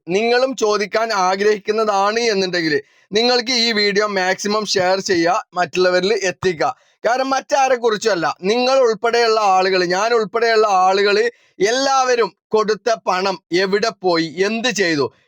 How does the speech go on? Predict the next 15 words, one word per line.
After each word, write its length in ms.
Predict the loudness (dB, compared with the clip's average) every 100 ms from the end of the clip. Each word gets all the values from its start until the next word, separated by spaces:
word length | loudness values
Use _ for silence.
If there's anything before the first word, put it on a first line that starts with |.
| -2 -2
എന്തുകൊണ്ട് 520 | 0 -2 0 0 0
ഇപ്പോഴും 760 | -4 -4 -2 0 2 2 2 0
റഹീം 520 | 0 0 0 0 -2 -4
ജയിലിൽ 560 | -4 0 0 0 0
നിന്ന് 220 | 0 -2 -2 -2
ഇറങ്ങുന്നില്ല? 920 | -2 0 0 -2 -2 -2 -2 -4 -6 _ _ -4
നിങ്ങൾ 240 | 0 0
ചിന്തിച്ചിട്ടുണ്ടോ? 800 | 0 -2 -2 -2 -2 0 -2 -4 _ _ -6
ഇപ്പോ 400 | -4 0 2 2
കഴിഞ്ഞ 420 | 0 0 0 0
സിറ്റിംഗ് 440 | -2 -2 -2 0 0
എന്ന് 160 | 0
പറയുന്നത് 440 | 0 0 0 -2 -4
ഇന്നലെ 680 | -6 -2 0 2 2 2
ആയിരുന്നു 580 | 2 0 -2 -4 -4 -8